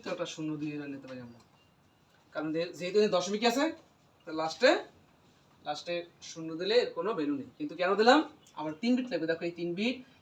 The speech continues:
এখানে দিয়ে নিচে তিন বিট, এখানে তিন বিট নাই, দুই বিট আছে, একটা শূন্য দিয়ে তিন বিট বানিয়ে নিছি। আবার এইখান থেকে আবার এদিকে কাউন্ট করবা, এই হচ্ছে তিন বিট, ওয়ান ওয়ান ওয়ান, এই তিন বিট, ওয়ান জিরো জিরো। এখান থেকে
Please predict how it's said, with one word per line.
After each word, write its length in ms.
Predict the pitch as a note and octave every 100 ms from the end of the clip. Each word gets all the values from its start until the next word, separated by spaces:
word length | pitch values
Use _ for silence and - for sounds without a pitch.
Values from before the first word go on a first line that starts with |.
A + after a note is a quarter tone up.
| -
এখানে 140 | E3+ E3+
দিয়ে 100 | E3+
নিচে 140 | E3 -
তিন 100 | G3 G3
বিট, 160 | C4 G3+ F3
এখানে 260 | F3 G3+ B3 A#3+ - _
তিন 100 | F3+ F3+
বিট 100 | G3
নাই, 100 | F3 D#3
দুই 80 | E3+
বিট 100 | F3+ G3+
আছে, 140 | G#3 C#4 C#4
একটা 120 | - E3
শূন্য 140 | D3+ D3+
দিয়ে 100 | E3+ D#3+
তিন 80 | C#3
বিট 80 | B2+
বানিয়ে 180 | B2+ A#2+
নিছি। 180 | A#2+ - _ _ _ _ _ _ _ _
আবার 140 | - - -
এইখান 200 | A#3+ C#4 C#4+
থেকে 120 | C4 A#3+
আবার 100 | G3+
এদিকে 160 | G3+ E3+
কাউন্ট 160 | D#3+ -
করবা, 200 | D3 G#3+ -
এই 60 | E3
হচ্ছে 160 | D#3+ D#3+ -
তিন 120 | D3+ D3 E3
বিট, 200 | A#3 A#3+ - _ _ _ _ -
ওয়ান 280 | D#3+ F3 G#3 G#3+
ওয়ান 180 | A#3 C#4+ D#4+ - _ _ -
ওয়ান, 160 | A#2+ A#2 - _ - _ _ _ _ _ _ - G3
এই 220 | G3 G3 F#3 F3+
তিন 140 | E3+ E3+ F#3
বিট, 220 | A#3 C4+ -
ওয়ান 200 | F3+ F#3+ G#3+
জিরো 160 | F#3 D3 B2+
জিরো। 140 | A#2 G#2+ - - - - _ _ _ _ - - - _ -
এখান 160 | G#3 C4+
থেকে 140 | C#4+